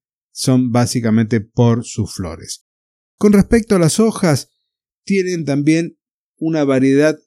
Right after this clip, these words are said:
de formas y de tamaños, por lo general son algunas más escamosas, pequeñas, mientras que otras pueden llegar a ser muy grandes y coriáceas. Cuando hablamos de que una hoja es coriácea, significa que es dura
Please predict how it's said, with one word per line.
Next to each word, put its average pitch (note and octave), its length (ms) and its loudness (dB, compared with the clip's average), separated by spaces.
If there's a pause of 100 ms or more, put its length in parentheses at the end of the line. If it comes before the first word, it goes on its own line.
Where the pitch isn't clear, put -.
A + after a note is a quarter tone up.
de A2 300 -4
formas E3 680 -2
y G#2+ 60 -4
de G2+ 120 -4
tamaños, D3+ 800 -2
por B2 140 0
lo A#2 80 -2
general C3+ 260 -2
son B2+ 240 -2
algunas B2 540 0 (300)
más B2+ 280 0
escamosas, C#3+ 720 -2
pequeñas, C#3 920 -2 (340)
mientras D3 400 -2
que D3 140 0
otras D3 340 2
pueden C#3 220 2
llegar B2+ 240 2
a A#2+ 40 2
ser A#2 240 0
muy C#3 460 -2
grandes C#3+ 380 0
y B2+ 160 0
coriáceas. A#2 840 -2 (300)
Cuando A#2+ 260 0
hablamos C#3 400 2
de A#2+ 140 0
que A#2 60 -2
una C3 220 0
hoja C3 200 -2
es A#2+ 60 -6
coriácea, E3 680 0 (100)
significa C3+ 680 -2
que C#3 160 0
es - 240 -6 (220)
dura C3+ 680 2